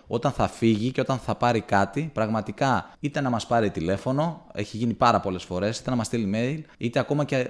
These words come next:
αξιολογήσεις να μας κάνουν, ε, στο ίντερνετ και να πει πραγματικά, "Σας ευχαριστώ, ήρθα, ε, μου άρεσε ο χώρος, η συμπεριφορά σας και πραγματικά αυτό που πήρα με ικανοποίησε". Υπάρχουν πελάτες οι οποίοι πραγματικά δεν θέλουν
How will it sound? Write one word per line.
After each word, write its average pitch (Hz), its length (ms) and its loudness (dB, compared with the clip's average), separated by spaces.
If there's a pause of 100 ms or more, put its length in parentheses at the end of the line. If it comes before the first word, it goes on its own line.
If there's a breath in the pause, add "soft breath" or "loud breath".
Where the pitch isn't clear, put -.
αξιολογήσεις 120 720 0
να 104 80 -2
μας 92 140 -4
κάνουν, 92 320 -2
ε, 87 260 -6
στο - 160 -6
ίντερνετ 127 260 0
και - 100 -6
να 120 100 0
πει 139 100 -2
πραγματικά, 113 500 0
"Σας - 120 -6
ευχαριστώ, 110 580 -2
ήρθα, 143 520 -2
ε, 95 240 -2
μου 117 160 0
άρεσε 151 260 -2
ο 123 60 0
χώρος, 143 760 0
η - 100 -12
συμπεριφορά 107 640 0
σας 147 220 -4
και - 100 -6
πραγματικά 113 340 -4
αυτό 131 160 -4
που 123 140 -4
πήρα 139 240 0 (220)
με 120 100 -4
ικανοποίησε". 127 640 -2 (140)
Υπάρχουν 135 240 0
πελάτες 135 280 -2
οι 135 40 -4
οποίοι 131 120 -6
πραγματικά 127 440 -2
δεν 131 240 0
θέλουν 120 420 0